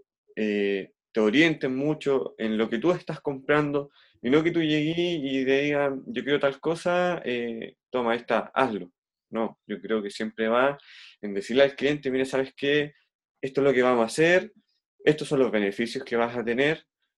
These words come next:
ya sea por WhatsApp, Instagram, eh, Facebook, en persona. Quizás en persona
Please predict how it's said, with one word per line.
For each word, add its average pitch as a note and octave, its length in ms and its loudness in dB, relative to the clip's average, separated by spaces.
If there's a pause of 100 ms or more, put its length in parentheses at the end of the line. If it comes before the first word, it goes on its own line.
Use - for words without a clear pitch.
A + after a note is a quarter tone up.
ya - 140 -6
sea D#3 200 2
por D3 120 0
WhatsApp, B2 500 2
Instagram, A2+ 760 -2
eh, G2+ 240 -2
Facebook, A#2+ 560 0
en A2+ 220 2
persona. C#3+ 600 0 (380)
Quizás C3+ 320 0
en B2+ 160 0
persona C3 540 0